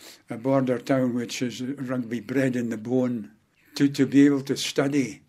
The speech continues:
the way those fellas do it, the way those fellas prepare for their games, the way those fellas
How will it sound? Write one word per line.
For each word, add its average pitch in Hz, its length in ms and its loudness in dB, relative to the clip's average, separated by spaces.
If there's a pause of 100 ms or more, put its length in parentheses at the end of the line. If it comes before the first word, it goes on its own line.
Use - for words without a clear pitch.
(480)
the 131 120 -2
way 131 200 6
those 120 420 0
fellas 123 380 -4
do 110 180 -2
it, - 320 -10 (340)
the 131 100 -2
way 131 140 6
those 127 240 2
fellas 139 380 2
prepare 120 480 -2
for - 180 -10
their 110 300 -10
games, 104 400 -6
the 117 80 -6
way 127 140 4
those 135 280 4
fellas 123 380 -2